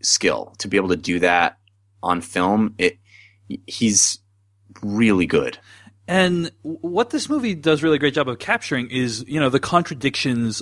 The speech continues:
Speaker 2: of family, right? And,
Speaker 1: Mm-hmm.
Speaker 2: uh, the id-, I, I remember, you know, uh, the Chen household when I was growing up. It was, it was a lively, hou-, it was a very noisy, lively household, right? There's a lot of,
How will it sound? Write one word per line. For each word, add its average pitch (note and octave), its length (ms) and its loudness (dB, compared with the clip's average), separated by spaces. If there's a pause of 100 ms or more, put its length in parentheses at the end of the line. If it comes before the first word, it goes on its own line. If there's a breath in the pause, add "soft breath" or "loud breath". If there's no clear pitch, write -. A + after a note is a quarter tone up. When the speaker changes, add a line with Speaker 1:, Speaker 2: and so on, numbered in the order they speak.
(100)
Speaker 2:
of G#2 680 -4 (220)
family, G2+ 580 -2 (100)
right? G#2 380 -4
And, A2 400 0
Speaker 1:
Mm-hmm. C#3 160 0 (520 loud breath)
Speaker 2:
uh, A2+ 320 -4
the C3 160 0
id-, B2 440 -2 (640 loud breath)
I, - 460 -8
I G3 100 0
remember, B3 680 4
you F#3+ 120 -4
know, B2+ 300 -2 (240)
uh, B2 340 -2
the C#3 140 -4
Chen A3+ 200 0
household C3 480 0
when A#2+ 120 -4
I - 20 0
was A2+ 100 -2
growing A#2+ 300 -4
up. G#2+ 200 -10 (120)
It D3+ 60 -2
was, D3 180 2
it - 160 0
was F#3+ 140 0
a G3+ 40 4
lively, F3+ 840 0 (200)
hou-, - 220 0
it E3 60 0
was F3 140 2
a F#3+ 40 2
very G3 160 2
noisy, F#3 720 0 (140)
lively D3 400 2
household, G#2+ 580 -8
right? A#2+ 180 -2
There's C3+ 160 -2
a D3 60 0
lot D3+ 140 2
of, C3 200 -2